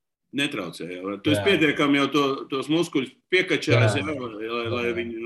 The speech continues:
Speaker 2: Nu, es esmu,
Speaker 1: jo
Speaker 2: jā,
Speaker 1: tur ir
Speaker 2: pietiekami
Speaker 1: muskuļiem
Speaker 2: daudz
Speaker 1: ļoti liela
Speaker 2: strādājis gan, nu, nu jā, tā kā man netraucē, nē, noteikti, ka nē.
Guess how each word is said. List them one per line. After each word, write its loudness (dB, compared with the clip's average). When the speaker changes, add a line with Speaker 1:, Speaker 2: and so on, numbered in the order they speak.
Speaker 2:
Nu, -4
es -8
esmu, -4
Speaker 1:
jo 4
Speaker 2:
jā, 2
Speaker 1:
tur 8
ir 6
Speaker 2:
pietiekami 4
Speaker 1:
muskuļiem 6
Speaker 2:
daudz 8
Speaker 1:
ļoti 2
liela 2
Speaker 2:
strādājis 2
gan, -10
nu, -6
nu -10
jā, -2
tā -10
kā -6
man -12
netraucē, -4
nē, -14
noteikti, -16
ka -20
nē. -16